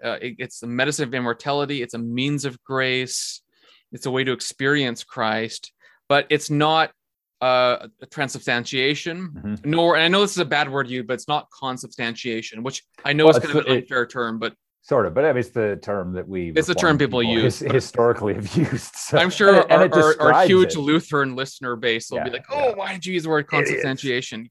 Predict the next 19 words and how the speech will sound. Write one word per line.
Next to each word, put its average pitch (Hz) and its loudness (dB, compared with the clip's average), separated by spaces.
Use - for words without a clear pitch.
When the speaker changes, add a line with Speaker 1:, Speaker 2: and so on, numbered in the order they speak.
Speaker 2:
Don't 147 4
know 127 0
what 113 0
they're 113 -8
Speaker 1:
fools." 98 -12
Speaker 2:
talking 101 -4
about. 98 0
Speaker 1:
But, 113 -12
but 170 2
it, 165 -8
but 175 2
it 185 2
is, 202 2
it's 156 -10
a 156 -10
genuine 160 -4
sacrament. 139 -4
It 135 -10
exhibits 147 -4